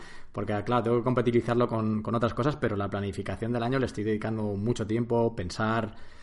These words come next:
a cómo organizar la, las marcas que tengo, cómo planificar, cómo, qué eventos hacer, qué ir, dónde no ir. Bueno, un año al final pasa más rápido de lo que, de lo que parece. Y ahora mismo, además, estoy planificando los siguientes viajes, porque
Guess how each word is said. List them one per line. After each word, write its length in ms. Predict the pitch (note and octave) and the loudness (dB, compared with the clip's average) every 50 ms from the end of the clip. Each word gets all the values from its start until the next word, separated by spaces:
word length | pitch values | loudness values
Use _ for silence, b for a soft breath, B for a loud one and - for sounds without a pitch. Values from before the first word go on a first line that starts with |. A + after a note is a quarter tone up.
| b b b b b | b b b b b
a 360 | - G2 F2+ F2 E2 E2 E2 E2 - | -8 -6 -6 -6 -6 -6 -6 -8 -6
cómo 220 | - A2+ G#2+ A2 A2 | -4 0 0 2 2
organizar 480 | - G2 F#2 F2 D#2+ - G#2 G2 F#2 | 0 0 -4 -6 -6 -4 -4 -2 -2
la, 360 | F2+ F2 F2 E2+ E2 E2 D#2+ E2 | -2 -2 -2 -2 -4 -4 -6 -8
las 460 | E2+ E2 D#2+ D#2+ D#2 - - - - | -8 -8 -8 -8 -8 -10 -10 -6 0
marcas 360 | G#2+ B2 C#3+ C#3+ C#3 B2+ - | 4 4 4 6 4 2 0
que 100 | - B2+ | 0 2
tengo, 420 | A2 B2 A#2+ B2 B2 A#2 B2 B2 - | 2 2 2 2 2 0 0 -2 -2
cómo 360 | A2+ A2 A2+ A2+ G#2+ G#2 G2+ | -2 -4 -2 -2 -4 -4 -2
planificar, 760 | G#2+ G2+ G2 F#2+ F#2+ - F#2+ - C3+ C3 B2+ C3 C3 A#2 - | -4 -4 -2 -2 -4 -4 -2 2 4 6 6 6 4 2 0
cómo, 680 | - A#2 A2 A2 A2 A2 G#2+ G#2+ G#2 G2+ - - - - | -2 -2 0 0 0 0 0 0 -2 -4 -8 -14 -10 -2
qué 120 | - A#2 | 0 2
eventos 420 | A2+ A2+ A#2 A#2 G#2+ - F#2+ - - | 2 4 2 0 0 -2 -4 -4 -4
hacer, 400 | F#2+ - C#3 C#3+ C#3+ C#3 C3+ C#3 | 0 4 6 6 6 6 4 0
qué 360 | - A2 G#2+ G#2+ G#2+ G2+ G2+ | 0 0 2 2 0 0 2
ir, 360 | A#2 D3 D#3+ D#3 D3+ C#3 C3 | 4 4 4 4 4 0 -4
dónde 200 | A2+ A2 G#2+ G#2+ | -4 -2 -2 -2
no 160 | G2+ F#2+ F#2+ | -2 -2 0
ir. 320 | A2 C#3 D#3+ E3 - - - B B B B B B B B B B B B - | 2 4 4 2 2 -2 -10 B B B B B B B B B B B B -4
Bueno, 320 | - A#2+ B2 G#2 F#2+ - - - - | 2 2 2 2 2 -4 -8 -4 2
un 160 | C#3+ D#3 G#3+ | 4 6 8
año 180 | A#3+ A3+ G#3+ F#3+ | 8 10 10 10
al 140 | E3+ D3 | 10 8
final 400 | - D3 C#3 C#3 D3+ F#3+ A3 G#3+ | 8 6 4 6 6 4 4 4
pasa 180 | G#3+ B2+ A#2 C3+ | 2 2 4 4
más 140 | C3 B2 A#2 | 4 4 4
rápido 280 | A#2+ A#2 A2 A#2+ A2+ | 2 4 4 4 4
de 80 | A2 A2 | 4 2
lo 140 | G#2+ G#2+ G#2 | 2 0 0
que, 640 | G2 G#2 G2+ G2+ G2+ G2 G2 F#2+ F#2+ F#2 F#2 F#2 F2+ F2 G2+ - | 0 -2 -2 0 -2 -2 -2 -4 -6 -6 -8 -10 -10 -12 -12 -12
de 120 | - G#2+ G#2+ | -6 -4 -2
lo 100 | A2 G2 | -2 -2
que 80 | G#2+ | -2
parece. 320 | G2 G#2 G2+ G2 - - G2 | -2 -4 -4 -6 -4 -4 0
Y 100 | G#2+ C3 | 2 4
ahora 120 | C#3 D3+ | 4 4
mismo, 180 | D#3+ E3 E3+ E3 | 4 4 4 4
además, 240 | D3+ D3 D3+ D#3 | 4 4 2 2
estoy 160 | D3+ - D#3+ D3 | 0 0 -2 0
planificando 480 | C#3+ C#3+ C#3 C3+ C#3 B2+ C3+ C#3+ D#3 | 0 2 2 2 0 0 0 0 2
los 140 | D#3 C#3 - | 2 0 0
siguientes 560 | A#2 G#2+ A#2+ C3 C3 A#2+ C#3 C3+ A#2+ - - | 0 0 0 0 2 4 4 4 2 2 0
viajes, 340 | B2 D3+ F3 - - G2 - | 2 2 2 0 -2 -6 -6
porque 420 | - G2+ - - G#2+ G#2+ G#2+ G#2 | -6 -6 -4 0 2 2 2 0